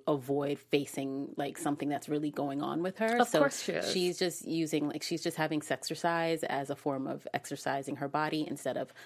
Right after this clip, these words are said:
Speaker 1: like, exercising her mind
Speaker 2: Oh,
Speaker 1: and
Speaker 2: yeah.
Speaker 1: her emotions.
Speaker 2: And we saw that when he tries to talk to her and was like, "We need to talk about kind of what we are."
Speaker 1: Right.
Speaker 2: And he knows her, so he knows he's gonna say, "This is not serious. We're just,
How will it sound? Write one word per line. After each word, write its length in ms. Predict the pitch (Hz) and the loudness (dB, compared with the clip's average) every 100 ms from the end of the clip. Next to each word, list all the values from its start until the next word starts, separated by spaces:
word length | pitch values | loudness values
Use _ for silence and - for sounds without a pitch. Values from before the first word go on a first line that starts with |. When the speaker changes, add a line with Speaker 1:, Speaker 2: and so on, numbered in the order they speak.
| - | -8
Speaker 1:
like, 140 | 135 - | -6 -6
exercising 720 | 151 - 143 135 131 135 131 - | -8 -6 -4 -2 -2 -4 -6 -4
her 140 | 131 | -4
mind 280 | 131 110 - | -4 -4 4
Speaker 2:
Oh, 100 | 277 | 4
Speaker 1:
and 80 | 311 | 6
Speaker 2:
yeah. 160 | 311 214 | 6 6
Speaker 1:
her 60 | |
emotions. 580 | - - - - - - | 4 -4 -6 -8 -2 10
Speaker 2:
And 140 | 262 269 | 10 10
we 80 | |
saw 320 | 254 - 262 277 | 6 8 8 10
that 280 | 240 214 | 8 8
when 540 | 190 208 208 202 196 196 | 8 8 8 8 6 4
he 140 | 214 | 2
tries 320 | 202 202 190 | 6 6 6
to 80 | - | 2
talk 280 | - 185 196 | 4 6 6
to 60 | 185 | 2
her 300 | 160 151 151 | 4 4 4
and 160 | 160 165 | 2 0
was 160 | 165 | 4
like, 200 | 170 165 - _ - | 4 4 -4 _ -12
"We 320 | - 180 202 | -8 0 2
need 160 | 196 | 2
to 100 | 190 | -2
talk 300 | - 175 160 | -2 0 0
about 240 | 156 156 156 | 0 -2 -2
kind 200 | 165 151 | -2 -2
of 60 | |
what 160 | 160 143 | -2 0
we 140 | 147 | 4
are." 440 | 185 226 226 220 180 | 6 6 8 6 4
Speaker 1:
Right. 240 | 139 131 - - | -2 -6 -2 4
Speaker 2:
And 200 | 220 208 | 6 6
he 140 | 233 | 2
knows 420 | 226 233 262 285 - | 2 4 4 2 4
her, 240 | 160 156 | 4 4
so 180 | 151 196 | 4 4
he 120 | 208 | 4
knows 300 | 208 214 226 | 4 4 4
he's 140 | 240 214 | 2 0
gonna 220 | 208 196 | 0 0
say, 420 | - 175 165 160 - - - | 4 6 8 4 0 -4 0
"This 140 | 190 | 2
is 40 | 196 | 4
not 200 | 180 - | 4 2
serious. 840 | - 262 302 311 302 302 294 - - - - | 2 4 6 6 6 4 2 -8 -18 -12 2
We're 160 | 185 | 2
just, 340 | 185 190 - | 6 4 2